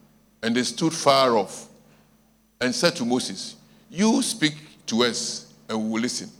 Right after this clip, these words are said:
but do not let God speak to us, lest we die." Hallelujah. That was the day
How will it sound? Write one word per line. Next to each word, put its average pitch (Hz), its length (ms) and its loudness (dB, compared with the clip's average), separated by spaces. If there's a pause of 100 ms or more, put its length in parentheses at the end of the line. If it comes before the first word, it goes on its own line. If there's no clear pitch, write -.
(360)
but 120 180 2
do 165 120 0
not 147 260 0
let 120 260 0
God 113 300 -4
speak - 260 -14
to 101 180 -8
us, 95 260 -14
lest 110 400 -8 (120)
we 98 80 -18
die." 92 260 -16 (400)
Hallelujah. 113 600 0 (560)
That 196 140 6
was 190 100 4
the 147 100 2
day 170 540 0